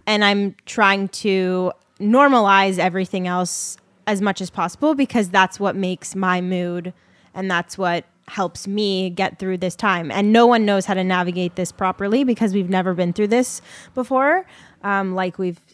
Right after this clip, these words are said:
said repeatedly, but that's my personal opinion on it. And I understand that people are dividing their content between half and half, but for me, just go online and <laughs> figure it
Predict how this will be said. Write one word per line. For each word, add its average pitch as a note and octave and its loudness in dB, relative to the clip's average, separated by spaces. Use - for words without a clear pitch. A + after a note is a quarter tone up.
said F#3 -4
repeatedly, G#3 -4
but G3 2
that's G#3+ 2
my G3+ 0
personal F#3+ -6
opinion F3 -8
on F3 -8
it. F3 -8
And A#3 0
I A#3 2
understand A#3 0
that G#3 -2
people G3+ -4
are G3 0
dividing G3+ 0
their G3 -4
content F#3+ -4
between F#3 -6
half F#3+ -4
and F#3 -6
half, G#3+ -2
but G3 -4
for F#3+ -8
me, B3 -2
just - -10
go G3+ -2
online B3 0
and A3+ 0
<laughs> - -20
figure A#3 6
it B3 4